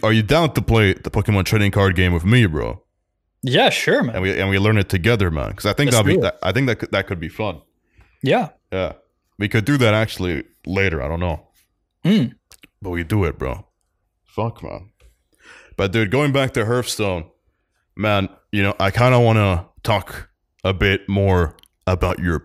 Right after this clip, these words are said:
Speaker 1: peak in Hearthstone, bro.
Speaker 2: Mm.
Speaker 1: Right? When you won, like, that championship in Sweden.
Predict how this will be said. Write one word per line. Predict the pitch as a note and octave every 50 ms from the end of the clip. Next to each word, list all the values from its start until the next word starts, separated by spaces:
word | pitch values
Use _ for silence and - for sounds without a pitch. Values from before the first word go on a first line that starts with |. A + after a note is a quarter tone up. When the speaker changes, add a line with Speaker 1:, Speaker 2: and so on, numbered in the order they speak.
| _ _
Speaker 1:
peak | - - F3 D3+ E3 - - - - - -
in | G2 F2+
Hearthstone, | E2+ G2+ G2 F2 - - - G2 E2 D2+ C#2
bro. | B1 G#1 A#1 A#1+ - - - _ _ _ _ _ _ _ _ -
Speaker 2:
Mm. | C#3 C3+ -
Speaker 1:
Right? | F#2+ G#2 A#2 B2 - - - _ _ _ _ _
When | - G2+ G#2
you | G#2+ A2+ A2+
won, | A2 A#2 C3 C3+ C#3 C3+ B2+
like, | A#2 A#2 A2 G#2+ -
that | - G#2+ G2+ G2+ - - _ -
championship | - - C#3 D3 C#3+ - C3 A#2+ A2 G2 - G2+ F#2+ E2 E2+
in | F#2 F2
Sweden. | - - C#3 C#3 A#2 G#2 F2 C#2+